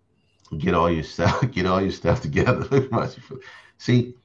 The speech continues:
here's the thing we don't understand. It, it, we don't, we don't sometimes look at, because we can only look at from a certain perspective, right?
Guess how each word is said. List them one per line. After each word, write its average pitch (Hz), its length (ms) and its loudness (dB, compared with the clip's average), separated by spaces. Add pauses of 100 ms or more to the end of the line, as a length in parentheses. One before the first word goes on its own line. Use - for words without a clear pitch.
(680)
here's 120 280 4
the 101 80 -6
thing 104 240 2
we 98 100 0
don't 92 220 2
understand. 85 600 -4
It, - 160 -10
it, - 100 -16 (340)
we 95 80 -2
don't, 87 300 -2
we 92 80 -2
don't 90 180 0
sometimes 80 520 -6
look - 160 -8
at, - 200 -12
because - 340 -12
we 78 220 -10
can 78 120 -8
only 78 200 -6
look 76 220 -6
at 78 160 -8
from 73 160 -8
a 65 40 -8
certain 65 300 -8
perspective, 69 560 -10
right? 69 220 -8